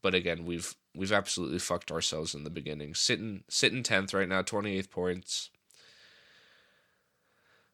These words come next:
One point behind Newcastle in ninth. Th-, three points behind United in eighth. This is where we start getting into some Europe talk.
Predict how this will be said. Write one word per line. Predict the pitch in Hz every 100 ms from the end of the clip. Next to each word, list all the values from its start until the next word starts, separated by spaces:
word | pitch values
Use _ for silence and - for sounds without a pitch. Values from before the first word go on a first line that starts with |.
| _
One | 110 117
point | 127 98
behind | 107 110 95
Newcastle | 92 95 - 95 95 101 92
in | 82
ninth. | 80 82 82 - - - -
Th-, | - - - - _ _ _ _ _ _ -
three | 110
points | 113 113 104
behind | 104 101 95
United | 92 87 87 90 92 92 98 - _ -
in | 90 -
eighth. | 80 87 92 - - - _ _ _ _ _ _ _ _ - 95
This | 95
is | 95
where | 95
we | 92
start | - 85 87
getting | 82 82
into | 82 -
some | - 82
Europe | 92 107 95
talk. | - 101 95 95